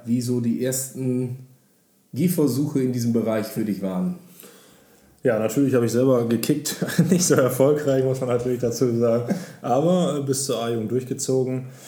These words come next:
Speaker 2: Ähm, dann mein Studium begonnen.
Speaker 1: Wer war A-Jugendtrainer damals? Entschuldigung.
Speaker 2: Äh, A-Jugendtrainer war Klaus Antonin, der
Speaker 1: Oh.
Speaker 2: letzte, genau.
Speaker 1: Oh.
Speaker 2: Also hat sehr viel Bock gemacht
Speaker 1: Ja.
Speaker 2: mit Klaus.
Speaker 1: Ja,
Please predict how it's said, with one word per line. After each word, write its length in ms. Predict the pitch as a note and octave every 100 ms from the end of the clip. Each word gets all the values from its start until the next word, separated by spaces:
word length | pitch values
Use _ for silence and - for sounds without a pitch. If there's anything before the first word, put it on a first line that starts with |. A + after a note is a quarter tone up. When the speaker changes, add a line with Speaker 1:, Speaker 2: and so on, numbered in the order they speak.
| - - - -
Speaker 2:
Ähm, 580 | B2+ A#2 A#2 A#2 A#2 G#2
dann 560 | A2 G#2+ A2+ A#2 A#2 - - _ _ -
mein 540 | G#2 G2+ G2 G2+ - -
Studium 800 | - - B2+ A#2+ A#2 A2+ A2+ A#2
begonnen. 260 | G#2+ A2
Speaker 1:
Wer 120 | A2+ A2+
war 180 | A#2
A-Jugendtrainer 500 | A#2+ E3+ F3+ F3 F3
damals? 240 | E3+ F3 G3
Entschuldigung. 460 | G#3 C#3 D3+ F#3+ F#3
Speaker 2:
Äh, 40 | B2
A-Jugendtrainer 960 | B2 G#2 G2+ A2+ B2 A#2+ A#2 A2+ A2+
war 100 | G#2+ G#2
Klaus 240 | A#2 A2+
Antonin, 400 | B2 - G#2+ G2 - _ _ -
der 100 | C3
Speaker 1:
Oh. 40 |
Speaker 2:
letzte, 400 | B2+ - - A#2 - -
genau. 380 | B2 B2 A2+ G#2
Speaker 1:
Oh. 40 |
Speaker 2:
Also 280 | A#2+ A2 G2
hat 120 | B2 A2
sehr 140 | A2+
viel 80 | A2
Bock 180 | G#2 A2+
gemacht 260 | A2+ A2+ A#2
Speaker 1:
Ja. 80 |
Speaker 2:
mit 100 | A2+ A2+
Klaus. 380 | A#2 A2+ - -
Speaker 1:
Ja, 140 | G#2